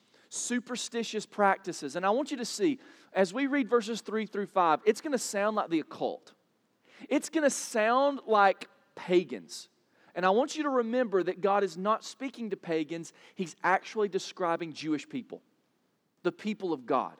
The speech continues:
okay? And here's what they were doing. Let's read verses three through five.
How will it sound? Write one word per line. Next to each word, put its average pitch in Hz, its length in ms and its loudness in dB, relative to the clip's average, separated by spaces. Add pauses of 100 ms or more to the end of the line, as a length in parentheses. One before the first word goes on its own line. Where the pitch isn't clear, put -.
(100)
okay? 170 280 -2
And 156 80 -10
here's 165 180 -4
what 165 120 -8
they 151 100 2
were 131 100 0
doing. 101 280 -4
Let's 139 180 -12
read 107 180 -4 (300)
verses 175 300 -6
three 170 220 -2
through 156 180 -8
five. 113 320 -6